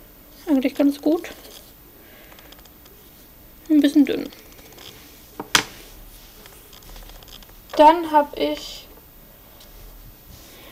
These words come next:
mal so aus meinen selbst gegossenen Molds oder selbst geformten Molds hier so eine Rose hab ich mir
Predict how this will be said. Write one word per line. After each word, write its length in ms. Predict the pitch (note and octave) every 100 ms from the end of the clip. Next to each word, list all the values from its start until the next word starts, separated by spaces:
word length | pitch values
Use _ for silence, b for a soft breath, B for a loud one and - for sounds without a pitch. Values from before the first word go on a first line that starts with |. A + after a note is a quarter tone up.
| b D4+
mal 520 | C#4+ C#4 C4+ C4+ C4+ - - - - - - - b b b b
so 140 | - -
aus 180 | C#4+
meinen 200 | C#4+ C4+
selbst 300 | C4 C#4 C#4+ -
gegossenen 880 | D4 C#4+ C4+ - C#4+ C#4+ C#4+ C4+
Molds 640 | C4+ D#4 D4+ E4+ E4+ - - b b b b b C4
oder 140 | B3
selbst 260 | B3 B3+ -
geformten 520 | A#3+ C4+ C#4+ D4+ C#4
Molds 400 | C4+ D4+ - - - - - - - b b b b b b b
hier 120 | C#4
so 80 | C4
eine 140 | C4
Rose 480 | B3 A#3+ A#3+ C4+ D#4+ F#4 A4 b b b b - - - -
hab 80 | D#4
ich 160 | D4
mir 220 | D#4+ D#4+